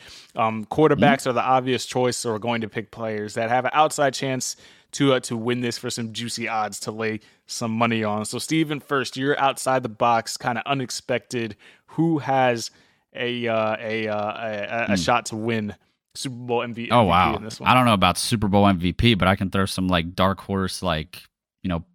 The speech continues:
Speaker 2: quote
Speaker 1: Candidates.
Speaker 2: unquote player of the games or whatever. Uh,
Speaker 1: Go ahead.
Speaker 2: I am going to, I have a couple. Um,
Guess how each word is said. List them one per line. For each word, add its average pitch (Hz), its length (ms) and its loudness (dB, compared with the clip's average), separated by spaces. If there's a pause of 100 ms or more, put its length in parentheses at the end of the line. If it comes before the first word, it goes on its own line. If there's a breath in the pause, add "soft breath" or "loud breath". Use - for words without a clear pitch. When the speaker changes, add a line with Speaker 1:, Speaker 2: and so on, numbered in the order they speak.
(140)
Speaker 2:
quote 107 160 4
Speaker 1:
Candidates. 127 380 2
Speaker 2:
unquote - 120 0
player 104 260 6
of 95 80 4
the 92 60 0
games 95 340 2
or 87 60 -2
whatever. 82 360 -2
Uh, 104 460 6 (120)
Speaker 1:
Go 110 120 -10
ahead. 101 200 -12 (1600)
Speaker 2:
I 165 300 6
am 175 240 4
going 151 460 6
to, 143 260 -2
I 135 120 4
have 165 160 4
a 120 40 0
couple. 113 580 0 (300 loud breath)
Um, 117 500 2